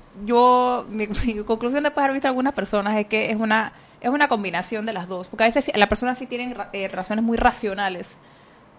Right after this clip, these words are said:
eh, valga la redundancia, por no querer votar, por, por, usualmente, usualmente es un voto castigo, por no querer votar por una persona, y sí es verdad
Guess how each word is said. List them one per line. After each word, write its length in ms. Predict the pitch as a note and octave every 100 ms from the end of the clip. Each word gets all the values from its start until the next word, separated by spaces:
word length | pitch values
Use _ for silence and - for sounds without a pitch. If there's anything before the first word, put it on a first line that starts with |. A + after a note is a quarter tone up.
| -
eh, 280 | G#3+ F#3+ E3+
valga 220 | G3 G3+
la 120 | G3+
redundancia, 600 | F#3+ F3+ F3+ F3 F#3+ F#3 - - -
por 220 | - G#3 G3+
no 220 | G#3 G#3 - -
querer 260 | A3 G#3 G3+
votar, 340 | G3+ G#3 G3
por, 120 | G3+
por, 180 | - A3+
usualmente, 360 | A#3 E4 E4+ F4+
usualmente 260 | B3+ D4+ D#4
es 60 |
un 100 | C#4
voto 200 | B3+ B3+
castigo, 340 | A#3+ - F#3+ D3+
por 160 | C#3+ F#3+
no 140 | A3
querer 160 | A#3 A#3
votar 240 | A#3 A3+
por 80 | A3
una 120 | A3
persona, 320 | F#3+ G3+ G#3
y 80 | F#3+
sí 140 | G3 A#3+
es 40 |
verdad 360 | B3 A3+ G#3 A3